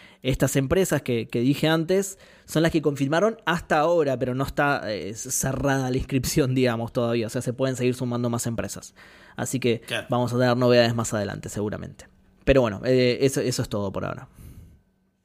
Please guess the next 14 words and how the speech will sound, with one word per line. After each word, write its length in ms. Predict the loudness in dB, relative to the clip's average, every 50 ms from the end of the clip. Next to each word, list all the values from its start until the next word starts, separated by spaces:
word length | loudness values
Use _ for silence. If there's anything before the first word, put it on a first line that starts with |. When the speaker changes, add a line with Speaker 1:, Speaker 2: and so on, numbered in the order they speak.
| _ _ _ _ _ _ _ _ _ _ _ _ _ _ _ _ _ _ _ _ _ _ _ _ _ _ _ _ _ _ _ _ _ _ _ _ _ _ _ _
Speaker 2:
Bueno, 520 | -4 -2 0 0 0 -2 -4 -6 -10 -16 -20 _ _ _ _ _ _ _ _ -10
ahora 220 | -4 -2 0 0 0
ya 120 | -2 -4
me 80 | -6 -4
toca 160 | -4 -4 -4
a 20 |
mí, 120 | -4 -4 -4
¿no? 340 | -2 -2 -2 -2 -2 -6 -12 _ _ _ _ _ _ _ _ _ _ _ _
Para 140 | -14 -12 -10
Speaker 1:
Creo 220 | -4 -2 0 0
que 60 | 2
Speaker 2:
cerrar 520 | 2 2 2 2 0 0 -2 -4 -6 -8 -12
Speaker 1:
sí. 40 | -18 _ _ _ _ _ _ _ _ _ _
Speaker 2:
con, 360 | -4 -2 0 0 0 0 0